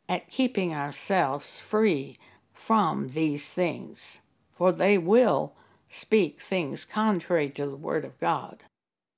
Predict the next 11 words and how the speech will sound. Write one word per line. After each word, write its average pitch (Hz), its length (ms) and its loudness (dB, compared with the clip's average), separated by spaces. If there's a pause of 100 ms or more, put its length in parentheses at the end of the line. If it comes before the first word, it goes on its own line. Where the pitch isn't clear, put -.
(460)
and - 180 2
they 190 120 4
will 233 300 4
speak - 640 -2 (480)
speech - 500 -4 (180)
patterns 123 600 -8
that - 200 -8
we 185 160 -4
do 160 160 -2
not 156 320 -4
wish 170 460 -6